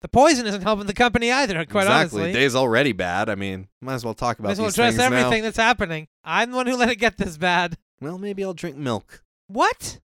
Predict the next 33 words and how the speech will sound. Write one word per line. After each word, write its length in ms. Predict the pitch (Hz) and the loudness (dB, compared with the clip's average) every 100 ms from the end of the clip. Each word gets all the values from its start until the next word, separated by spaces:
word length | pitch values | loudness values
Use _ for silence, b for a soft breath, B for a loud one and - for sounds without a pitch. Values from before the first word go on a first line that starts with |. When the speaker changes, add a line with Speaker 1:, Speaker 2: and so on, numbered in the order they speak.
| _ _ _ | _ _ _
Speaker 1:
No, 140 | 285 226 | -4 -2
come 200 | 302 269 | -4 -2
on. 240 | 170 156 | -4 -4
You 80 | 196 | -6
gotta 240 | 233 247 | -2 -2
stay 200 | - 226 226 | -2 -4 -4
in 100 | 208 | -4
the 60 | |
fruit 300 | - 226 226 | -2 -2 0
realm 300 | 180 165 143 | -2 -4 -4
here. 200 | 139 135 | -8 -8
We 140 | 135 190 | -8 -8
control 240 | 214 220 | -4 -4
the 80 | 208 | -4
fruit 300 | - 233 175 | -4 -6 -6
juice 280 | 170 165 - | -8 -8 -8
Speaker 2:
Staying 180 | 165 143 185 | -10 -8 -8
Speaker 1:
industry, 160 | 175 | -8
Speaker 2:
with 80 | 147 | -8
Speaker 1:
not 240 | 175 208 | -6 -6
Speaker 2:
fruits? 280 | - 170 160 - _ | -4 -8 -8 -14 _
Speaker 1:
the 80 | 110 | -14
Speaker 2:
All 60 | 175 | -12
right, 240 | 180 190 | -14 -16
well. 220 | 113 127 170 _ | -16 -16 -16 _
Speaker 1:
not 80 | 220 | -14
the 80 | 185 | -12
cow 420 | - 185 226 175 | -6 -2 -2 -2
industry. 380 | 147 147 - 180 | -6 -12 -8 -8
I 60 | |
mean, 120 | 202 208 | -8 -10
come 200 | 254 247 | -8 -6
on. 240 | 156 | -6